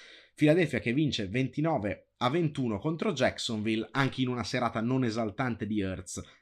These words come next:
La linea degli Eagles si conferma veramente dominante. Per dire un nome, Lane Johnson ha concesso un sack negli ultimi millecentocinque snap.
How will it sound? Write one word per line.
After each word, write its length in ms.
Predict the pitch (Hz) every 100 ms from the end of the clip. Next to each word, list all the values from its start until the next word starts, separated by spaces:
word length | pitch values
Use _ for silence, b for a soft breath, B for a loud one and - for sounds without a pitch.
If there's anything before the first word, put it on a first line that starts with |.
| b
La 120 | 107 113
linea 300 | 139 147 120
degli 280 | 117 127
Eagles 240 | 151 123 98
si 100 | 104
conferma 580 | 110 95 123 113 104 98
veramente 760 | 95 95 104 98 101 90 - -
dominante. 1000 | 107 131 143 127 104 98 117 113 - _ _ -
Per 220 | 110 98
dire 300 | 95 123 117
un 160 | 117
nome, 340 | 113 107 104 104
Lane 460 | 117 131 131 131 139
Johnson 500 | 139 151 151 156 151
ha 100 | 107
concesso 600 | 123 117 120 104 120 -
un 240 | 165 165 147
sack 420 | - 170 170 -
negli 300 | 135 123 123
ultimi 400 | 131 117 131 -
millecentocinque 1700 | 151 165 190 185 175 160 - 156 160 151 151 147 151 151 147 127 135
snap. 800 | 107 110 107 98 _ - 113 107